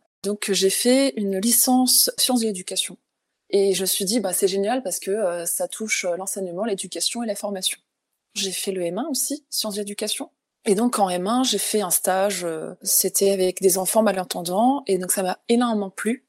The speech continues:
mais j'étais, euh, beaucoup trop sensible pour, euh, ce, ce genre de métier. Finalement, je me suis dit, non, je peux pas continuer, euh, il faut que je fasse autre chose. Pour la seconde fois de ma vie, j'étais perdue. Et je me suis dit, bah, je crois que je vais faire enseignement. Euh, là, il le faut.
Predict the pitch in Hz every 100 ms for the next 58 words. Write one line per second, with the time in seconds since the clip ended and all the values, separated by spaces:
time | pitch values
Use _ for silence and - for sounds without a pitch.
0 | _ 202 185 190 - 233 240 185 180 180
1 | - - 185 202 247 - 208 185 - 165
2 | 170 170 _ - 180 180 - - - -
3 | - 175 170 196 175 185 175 165 - 160
4 | _ - 196 175 170 196 185 175 175 185
5 | 175 185 185 185 - 196 - 190 - 175
6 | 170 196 208 190 175 175 _ - 202 233
7 | 190 190 214 - 190 190 - 170 160 -
8 | _ - 202 196 - 208 196 190 185 175
9 | 220 285 269 254 226 180 180 381 _ _
10 | _ _ 208 190 185 190 190 170 - 185
11 | 185 - 170 - 180 220 247 220 _ -
12 | 180 196 196 175 185 - 233